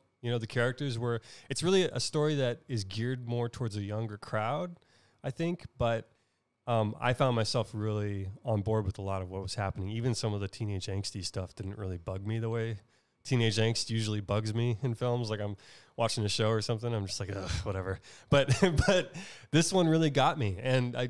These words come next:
it took me along for the ride. Um, but I think the reason I'm bringing it up on a, on a cinema, a cin-, a cinema podcast would be, um, for the underappreciated level of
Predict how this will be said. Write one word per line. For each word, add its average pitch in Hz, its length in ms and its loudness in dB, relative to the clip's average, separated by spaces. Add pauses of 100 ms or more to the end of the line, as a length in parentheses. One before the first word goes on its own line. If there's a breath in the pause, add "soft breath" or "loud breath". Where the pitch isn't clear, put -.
it 123 240 -12
took 147 180 0
me 139 160 4
along 127 300 2
for 123 120 -8
the 113 60 0
ride. 117 380 -2 (580 soft breath)
Um, 104 480 0
but 135 140 6
I 127 60 6
think 151 340 2 (560)
the 127 80 -2
reason 127 240 4
I'm 113 120 4
bringing 117 240 2
it 107 120 2
up 107 220 -2
on 101 160 -4
a, 92 120 -6 (300)
on 98 140 -6
a 90 100 -6
cinema, 101 400 -4 (360)
a 113 100 0
cin-, 143 240 2 (240 loud breath)
a 135 80 2
cinema 160 400 6
podcast 95 800 -2 (420 soft breath)
would 120 180 0
be, 113 400 -4
um, 101 460 -2 (880 soft breath)
for 127 140 0
the 113 220 -2
underappreciated 113 1120 0
level 104 600 -4
of 95 600 -6